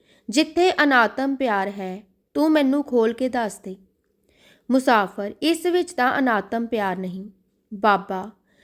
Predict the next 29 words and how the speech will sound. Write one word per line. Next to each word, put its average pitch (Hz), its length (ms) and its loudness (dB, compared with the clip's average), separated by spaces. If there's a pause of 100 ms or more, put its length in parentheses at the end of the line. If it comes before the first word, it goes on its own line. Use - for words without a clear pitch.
(280)
ਫਿਰ 339 240 6
ਮਿੱਤਰਾ, 214 520 -2 (200)
ਜੋ 302 260 2 (100)
ਅਨਾਤਮ 285 460 2
ਨੂੰ 302 180 -2
ਪਿਆਰ 220 300 0
ਨਹੀਂ 240 260 -2
ਕਰਦਾ, 190 520 -6
ਉਹ 277 140 2
ਬੁੱਤ 254 280 -4
ਪ੍ਰਸਤੀ 233 440 -2
ਨਹੀਂ 226 260 -2
ਕਰ 202 220 -2
ਰਿਹਾ 190 280 -6 (760)
ਹੈ, 226 200 4
ਠੀਕ? 247 400 -4 (920)
ਮੁਸਾਫਰ, 208 640 0 (200)
ਠੀਕ 302 320 2
ਹੈ। 214 360 -6 (600)
ਬਾਬਾ, 294 400 6
ਤੂੰ 349 300 -2
ਅਨਪੜ੍ਹ 285 320 -2
ਜਾਪਦਾ 214 480 -4
ਹੈ, 208 360 -10
ਪਰ 294 140 2
ਗੱਲਾਂ 247 400 0
ਪਤੇ 240 340 -2
ਦੀਆਂ 247 320 -2
ਹਨ, 202 280 -8